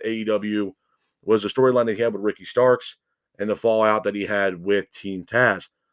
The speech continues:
which was quite a while ago. Um, I, hopefully this is a, you know, a new Brian Cage that we're gonna get in Ring of Honor.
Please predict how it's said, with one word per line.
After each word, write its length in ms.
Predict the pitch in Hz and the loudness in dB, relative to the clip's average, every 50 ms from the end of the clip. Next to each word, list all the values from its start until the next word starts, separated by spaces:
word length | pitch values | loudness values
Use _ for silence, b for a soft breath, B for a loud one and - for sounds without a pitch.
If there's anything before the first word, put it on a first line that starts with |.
| _ _ _ | _ _ _
which 340 | 104 113 110 - - - | -2 -2 -2 -2 -6 -6
was 320 | 92 101 107 104 98 - - | -4 -2 0 0 0 -4 -8
quite 260 | - _ - 120 127 | -10 _ 2 4 4
a 60 | 127 | 6
while 240 | 117 117 117 110 98 | 6 6 4 4 2
ago. 280 | 92 90 90 92 87 - _ _ _ _ _ _ _ _ _ _ _ - | 0 -4 -8 -12 -14 -20 _ _ _ _ _ _ _ _ _ _ _ -8
Um, 480 | - 110 110 110 107 107 104 101 - - | -2 0 2 2 2 2 0 -4 -6 -6
I, 160 | - 110 117 | 0 2 6
hopefully 460 | 123 156 175 175 151 165 175 170 160 | 6 8 6 6 6 4 4 4 4
this 240 | 147 139 156 143 - | 4 2 0 -2 -2
is 140 | 139 127 120 | -4 -4 -4
a, 80 | 117 117 | -4 -2
you 400 | 117 117 110 104 - - 120 120 | -4 -4 -6 -8 -8 -8 -6 -2
know, 340 | 120 110 104 101 95 87 - _ _ _ _ _ _ _ _ _ _ _ _ _ _ _ _ _ _ _ _ _ _ _ _ _ _ _ | 0 0 0 0 0 -4 -10 _ _ _ _ _ _ _ _ _ _ _ _ _ _ _ _ _ _ _ _ _ _ _ _ _ _ _
a 120 | - 113 | -4 -2
new 180 | 107 120 139 131 | 0 2 0 2
Brian 400 | 110 127 123 127 123 123 117 107 | 4 4 4 4 4 2 -2 -4
Cage 380 | - - 120 123 131 127 120 113 | -4 -4 -2 -2 0 0 -2 -2
that 80 | 107 | -2
we're 80 | 113 110 | 0 0
gonna 160 | 113 110 107 | 0 0 0
get 140 | 107 120 101 | -2 -2 -2
in 60 | 104 | -2
Ring 140 | 110 113 107 | -2 -2 0
of 80 | 98 | 0
Honor. 380 | 98 101 110 120 131 127 127 | 0 2 2 2 2 0 -2